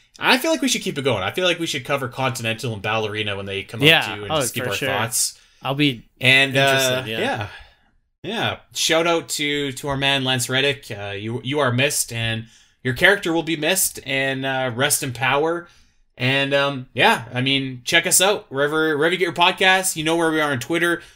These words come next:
Speaker 1: You know where we are on Patreon. Subscribe to Virtual Theater.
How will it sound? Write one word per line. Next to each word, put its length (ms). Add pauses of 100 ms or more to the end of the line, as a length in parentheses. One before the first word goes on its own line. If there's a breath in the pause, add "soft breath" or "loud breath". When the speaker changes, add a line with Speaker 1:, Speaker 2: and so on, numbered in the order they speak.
Speaker 1:
You 140
know 100
where 160
we 100
are 100
on 80
Patreon. 680 (580 soft breath)
Subscribe 480
to 60
Virtual 300
Theater. 500